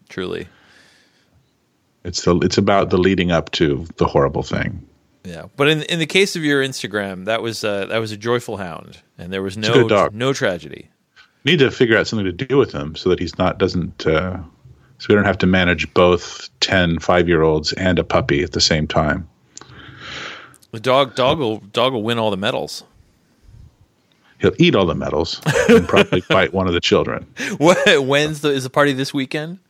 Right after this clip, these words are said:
Speaker 2: He's like the, he is, he's like, uh, the Vladimir Putin of the,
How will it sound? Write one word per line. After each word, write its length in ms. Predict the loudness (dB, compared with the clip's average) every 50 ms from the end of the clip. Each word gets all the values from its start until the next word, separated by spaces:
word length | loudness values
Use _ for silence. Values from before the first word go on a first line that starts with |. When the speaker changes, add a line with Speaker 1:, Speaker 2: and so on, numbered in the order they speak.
| _ _ _ _
Speaker 2:
He's 160 | 2 2 4
like 140 | 2 2 2
the, 200 | 0 -2 -2 -6 -10 -12 -16 _ -20 -20 _ _ _ -8 0
he 120 | 2 4
is, 160 | 4 4 2 0
he's 360 | -2 -4 -2 0 0 2 4
like, 240 | 2 2 2 2 2
uh, 140 | 2 2
the 120 | 0 -2 -4
Vladimir 440 | -2 2 2 2 2 2 0 -2 -4
Putin 460 | -2 0 0 0 0 -2 -2 -2 -2
of 100 | -4 0
the, 300 | 0 2 2 2 0 -4